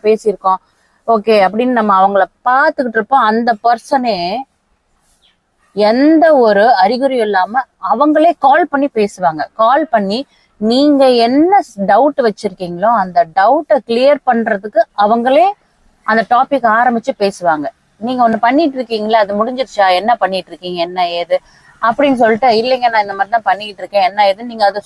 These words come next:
சொல்லும் போது பாத்தீங்கன்னா உங்களுக்கு என்ன, நீங்க சேட்ல நோண்டி கிண்டி ஒரு ஆறு மாசத்துக்கு முன்னாடி இருக்கிற விஷயத்த நீங்க இது பண்ணி அவங்க டவுட்டை கிளியர் பண்ணணும்னு நீங்க நினைச்சு ஓபன் பண்ண அந்த விஷயத்த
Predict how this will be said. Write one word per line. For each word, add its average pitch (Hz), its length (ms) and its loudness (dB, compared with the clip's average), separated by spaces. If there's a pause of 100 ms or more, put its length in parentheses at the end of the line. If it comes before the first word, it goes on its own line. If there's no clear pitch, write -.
சொல்லும் 302 340 4
போது 254 140 2
பாத்தீங்கன்னா 202 500 -2 (200)
உங்களுக்கு 233 380 -4
என்ன, 285 420 0
நீங்க 247 160 -2 (100)
சேட்ல 277 560 0 (120)
நோண்டி 269 440 2
கிண்டி 262 240 -2
ஒரு 233 160 4 (100)
ஆறு 226 220 0
மாசத்துக்கு 247 380 -2
முன்னாடி 247 400 -2
இருக்கிற 208 300 -4
விஷயத்த 240 380 -4
நீங்க 208 160 -6 (320)
இது 226 240 -2
பண்ணி 262 300 0
அவங்க 202 320 2
டவுட்டை 262 320 0
கிளியர் 240 280 0
பண்ணணும்னு 254 340 -2
நீங்க 208 160 -4 (120)
நினைச்சு - 280 -2 (140)
ஓபன் 214 300 -4
பண்ண 160 220 -10
அந்த 151 180 -10
விஷயத்த 170 400 -2